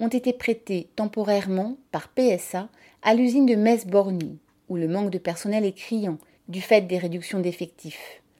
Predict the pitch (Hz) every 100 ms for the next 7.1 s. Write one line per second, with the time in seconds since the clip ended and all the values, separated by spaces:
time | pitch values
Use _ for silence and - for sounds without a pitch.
0 | _ _ - 165 175 165 156 151 175 165
1 | - - 185 214 220 190 185 160 165 170
2 | 170 175 147 - _ _ _ _ _ _
3 | 214 185 165 160 170 240 233 208 - 240
4 | 247 170 151 175 220 233 214 180 185 175
5 | 175 165 143 185 _ _ 202 175 - 156
6 | 160 180 151 180 165 - 165 - 156 143
7 | 123